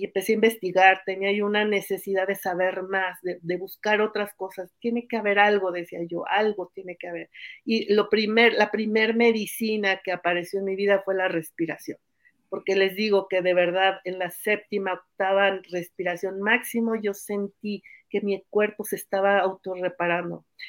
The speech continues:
que mi cuerpo me estaba diciendo, "No necesitas medicamentos, eh,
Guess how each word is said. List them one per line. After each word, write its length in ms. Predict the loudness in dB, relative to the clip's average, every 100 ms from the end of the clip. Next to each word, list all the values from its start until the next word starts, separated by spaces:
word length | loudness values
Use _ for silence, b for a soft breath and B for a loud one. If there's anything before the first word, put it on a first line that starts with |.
| B B
que 120 | -4
mi 140 | -4 -2
cuerpo 360 | 2 2 0
me 100 | -4
estaba 380 | -4 0 4 4
diciendo, 500 | 2 -2 -4 -2 -2
"No 300 | -2 0 0
necesitas 840 | 0 -2 -6 -8 -8 -4 -4 -4 -8
medicamentos, 1080 | -6 -4 -6 -8 -6 -4 -4 -8 -18 -20 -20 B B _
eh, 160 | -6 -6